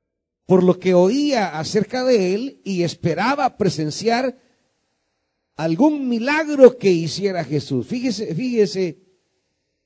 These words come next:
la actitud, el anhelo de Herodes.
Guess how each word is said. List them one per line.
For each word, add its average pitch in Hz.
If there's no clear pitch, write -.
la 165
actitud, 208
el 151
anhelo 202
de 202
Herodes. 214